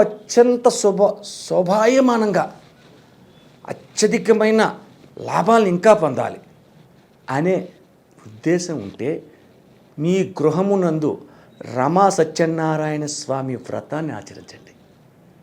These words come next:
శ్రీ రమా సత్యనారాయణమూర్తి వ్రతానికి ఆచరించడానికి తిథివార నక్షత్ర యోగ ఫలితములు కానీ, వారముల గురించి కానీ, తిథుల గురించి కానీ ఏది అక్కర్లేదు.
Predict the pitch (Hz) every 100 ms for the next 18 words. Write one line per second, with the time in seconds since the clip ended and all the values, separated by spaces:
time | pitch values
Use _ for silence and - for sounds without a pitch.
0 | _ - - - - - 170 202 196 196
1 | 202 202 190 190 185 185 185 185 185 185
2 | 151 147 160 160 165 151 131 135 135 123
3 | 123 127 156 160 190 - - 165 180 170
4 | 160 160 160 147 - - 143 147 151 143
5 | 143 143 123 123 123 120 113 107 113 180
6 | 220 - - 120 127 156 165 156 127 117
7 | 107 101 113 151 190 - 127 147 160 143
8 | 131 123 - 135 175 165 214 233 220 190
9 | 170 160 233 - - 98 -